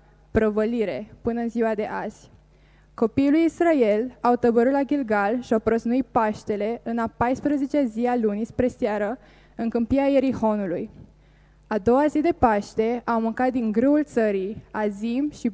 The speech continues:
boabe prăjite. Chiar în ziua aceea au mâncat. Mana a încetat a doua zi de Paște, când au mâncat din grâul țării. Copiilor lui Israel n-au mai avut mană,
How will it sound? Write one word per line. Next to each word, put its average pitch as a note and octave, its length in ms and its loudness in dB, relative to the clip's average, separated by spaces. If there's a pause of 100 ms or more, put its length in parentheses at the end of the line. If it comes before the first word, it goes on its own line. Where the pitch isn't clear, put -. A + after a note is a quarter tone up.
boabe A#3+ 300 6
prăjite. A3+ 680 0 (540)
Chiar C4 220 2
în C4+ 120 2
ziua C4 220 4
aceea A#3+ 320 0
au A3 100 0
mâncat. G#3+ 500 -8 (640)
Mana C4 340 0
a D#4 60 2
încetat C#4+ 440 2
a C4+ 80 4
doua B3+ 300 6
zi B3+ 140 2
de C4+ 200 4
Paște, A3 640 0 (100)
când B3+ 200 0
au B3 100 2
mâncat A#3+ 360 -2
din A3+ 160 -4
grâul A3+ 300 2
țării. G#3 520 -4 (520)
Copiilor D4 560 2
lui D#4 240 0 (480)
Israel B3 680 0
n-au B3+ 180 0
mai C#4 140 0
avut C#4 260 -2
mană, A3 460 -4